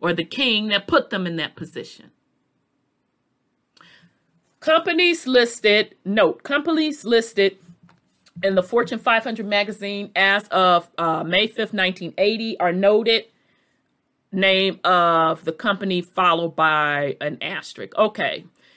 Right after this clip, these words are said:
All right, so we're just gonna run through this. I've ran through this list before. I think this is, like, my third time running through this list, but for the sake of the podcast,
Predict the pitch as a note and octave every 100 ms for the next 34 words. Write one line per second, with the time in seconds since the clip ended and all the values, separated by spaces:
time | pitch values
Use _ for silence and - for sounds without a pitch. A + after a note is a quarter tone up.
0 | _ - C4+ B3+ A#3 - B3 C4+ F#4+ E4+
1 | D#4+ D4 B3 A3 A#3+ B3 B3 A#3+ A#3+ A#3+
2 | G#3 F#3+ G#3 C#4 D4 D4+ B3 B3 - A#3+
3 | A3 - F#3+ F#3 - A3 A3 A3+ B3+ B3+
4 | A3+ F#3 D#3 D#3 D3+ C#3 - G3 G3 G#3+
5 | F#3+ F#3 F#3 F3+ F3 E3+ E3 D#3+ G#3 A#3
6 | A#3 - - E3 C3+ - F3 E3+ - -
7 | G#3 F#3+ F#3+ G#3+ G3+ G3 F#3